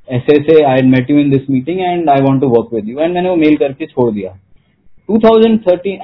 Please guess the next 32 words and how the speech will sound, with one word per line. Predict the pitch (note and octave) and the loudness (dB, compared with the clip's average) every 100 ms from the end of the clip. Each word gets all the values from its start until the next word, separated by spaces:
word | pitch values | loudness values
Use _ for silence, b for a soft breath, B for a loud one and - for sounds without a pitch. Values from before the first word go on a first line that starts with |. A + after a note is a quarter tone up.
| F#3+ | 2
and | G#3+ | 4
मैं | A3 | 4
भूल | F3 G3 | 4 2
गया, | D3+ | 2
मैंने | C3+ D#3+ | 2 2
कहा | E3 E3+ | 2 0
ये | |
तो | D#3 D#3 | 0 -2
हाँ | D3 | 0
लॉन्ग | C3+ C#3+ | 0 0
शॉट | C#3+ D#3 D3+ | 0 -2 -2
है, | D#3+ | -6
पता | - - | -8 -4
नहीं | C#3+ | -2
होगा | C3+ C3 C#3+ | 0 0 -2
कि | C#3+ | -2
नहीं | C#3 C#3 | -2 -2
होगा, | C3 D3+ F3+ | -2 -4 -6
and | F3 | -2
let | D3+ C#3 | -2 0
it | C#3 | -2
be। | G#2+ - _ - - _ _ _ _ _ _ _ _ _ _ - | -4 -6 _ -20 -20 _ _ _ _ _ _ _ _ _ _ -2
टू | F#3+ | 2
थाउजेंड | G3+ G#3 G#3 F3+ | 4 4 4 2
थर्टीन | F3+ G3 F3+ | 2 2 0
अप्रैल | E3+ F3 F#3 F3+ | 0 2 2 2
में, | E3+ F3 F#3 F3+ | -2 -2 -4 -6
uh, | - C#3 C#3 C3+ | -6 -4 -4 -4
he | F3+ F3 C#3 | -4 -4 -2
himself | C#3+ C#3+ - F#3 | -4 -4 0 2
sort | F3+ - E3 | 0 -2 0
of, | D#3+ | 0